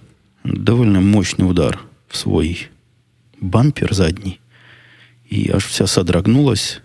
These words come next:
съехала на обочину, и стали они там чего-то разбираться. К счастью, я старался контролировать расстояние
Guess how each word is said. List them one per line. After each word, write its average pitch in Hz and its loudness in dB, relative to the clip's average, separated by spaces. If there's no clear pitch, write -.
съехала - -2
на 82 0
обочину, 98 0
и 85 -2
стали 104 0
они 92 0
там 90 -2
чего-то - -2
разбираться. - -2
К - -14
счастью, - 0
я 92 2
старался 98 0
контролировать 95 0
расстояние 85 0